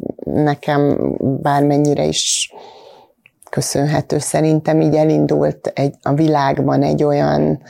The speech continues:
ö, igény, hogy, ö, hogy mozogjanak az emberek, és lett rá lehetőség egy kicsit több.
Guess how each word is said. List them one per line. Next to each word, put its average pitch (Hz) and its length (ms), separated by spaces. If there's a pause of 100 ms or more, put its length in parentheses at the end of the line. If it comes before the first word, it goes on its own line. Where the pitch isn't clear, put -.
(540)
ö, 147 100 (180)
igény, 151 580
hogy, 147 480
ö, 156 260 (180)
hogy 143 240
mozogjanak 147 600
az 143 140
emberek, 143 420
és - 140
lett 143 260
rá 135 160
lehetőség 147 840
egy 151 120
kicsit - 460
több. 185 300